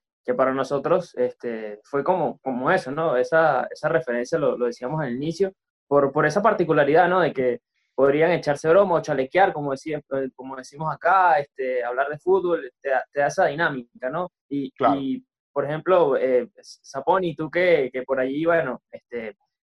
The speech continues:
Speaker 1: e-, es el de, lo hic-, lo hace en Argentina, es como quien dice, más argenta-, argentinizado y demás, este, ¿cómo manejar eso,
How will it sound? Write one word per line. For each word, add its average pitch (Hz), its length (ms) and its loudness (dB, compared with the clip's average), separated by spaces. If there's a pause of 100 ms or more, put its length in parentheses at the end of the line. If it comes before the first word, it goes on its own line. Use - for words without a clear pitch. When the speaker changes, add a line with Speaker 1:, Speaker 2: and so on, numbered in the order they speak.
(140)
Speaker 1:
e-, 127 200 -4
es 143 240 -4
el 170 100 0
de, 117 380 0
lo 123 240 -8
hic-, 131 200 -8
lo 131 100 -2
hace 127 120 -2
en 151 80 -4
Argentina, 151 840 0
es - 80 -20
como 151 220 -8
quien 135 140 -6
dice, 160 320 -4
más 143 200 -4
argenta-, 151 520 -4
argentinizado 131 800 -2
y 160 40 -2
demás, 170 380 -2 (220)
este, 143 500 -2 (300)
¿cómo 202 160 4
manejar 208 380 2
eso, 233 500 2